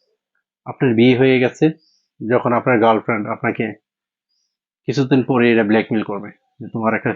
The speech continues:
পিকচার আছে আমার কাছে, কি একটা ভিডিও এমন এমন আছে, আমি এই ভিডিওটা তোমার হাজব্যান্ডের কাছে দিয়ে দিব।"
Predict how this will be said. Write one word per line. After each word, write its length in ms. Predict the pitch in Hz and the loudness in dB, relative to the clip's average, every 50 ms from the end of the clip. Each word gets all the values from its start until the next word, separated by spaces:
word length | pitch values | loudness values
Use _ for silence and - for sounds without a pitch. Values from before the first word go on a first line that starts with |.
| - - | -2 0
পিকচার 360 | 135 117 - - - 156 139 | 0 0 0 0 0 2 4
আছে 180 | 143 - - - | 2 2 2 2
আমার 200 | 190 170 165 165 | 2 2 2 2
কাছে, 200 | 175 165 170 - 202 | 2 0 2 0 0
কি 100 | 147 - | 2 2
একটা 200 | 127 117 - - 120 | 0 0 0 0 0
ভিডিও 260 | 117 127 127 135 135 | 2 4 4 4 4
এমন 240 | 127 123 120 123 127 131 | 6 4 4 4 2 2
এমন 180 | 139 147 151 156 | 2 4 4 2
আছে, 220 | 143 - - 220 220 - _ _ _ - - - - _ - | 2 0 0 -2 -2 -2 _ _ _ -20 -20 -20 -16 _ -4
আমি 160 | 123 120 123 123 | 0 2 4 4
এই 100 | 120 113 | 4 4
ভিডিওটা 280 | 117 127 123 131 123 113 | 4 4 4 6 4 4
তোমার 180 | 113 110 104 | 4 2 4
হাজব্যান্ডের 360 | 113 117 110 117 113 104 110 110 | 2 2 2 2 0 0 0 -2
কাছে 160 | 107 - 110 | -2 -2 -4
দিয়ে 140 | 104 110 101 | -4 -4 -4
দিব।" 140 | 110 98 | -4 -4